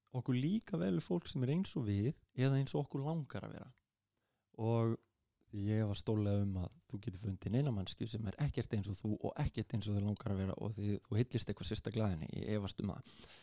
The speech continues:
Um, það, ef að, ef þú heillast að henni, þá er það út af því að það er eitthvað þarna sem að þú berð virðingu fyrir og væri til í að,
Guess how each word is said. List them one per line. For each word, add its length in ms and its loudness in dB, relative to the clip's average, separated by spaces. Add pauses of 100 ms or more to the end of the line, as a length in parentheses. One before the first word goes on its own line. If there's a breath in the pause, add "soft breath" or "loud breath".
(260 loud breath)
Um, 320 2 (360 loud breath)
það, 200 -6
ef 240 4
að, 200 4
ef 160 2
þú 80 4
heillast 340 0
að 60 0
henni, 140 -2
þá 100 -6
er 160 2
það 220 -4 (160)
út 200 -8
af 60 -4
því 60 -4
að 80 -4
það 140 -2
er 120 -4
eitthvað 380 -12
þarna 300 -6
sem 220 -6
að 120 -8 (280)
þú 120 -12
berð 220 -6
virðingu 420 -2
fyrir 220 -6
og 60 -6
væri 280 -4
til 160 -4
í 100 -6
að, 140 -10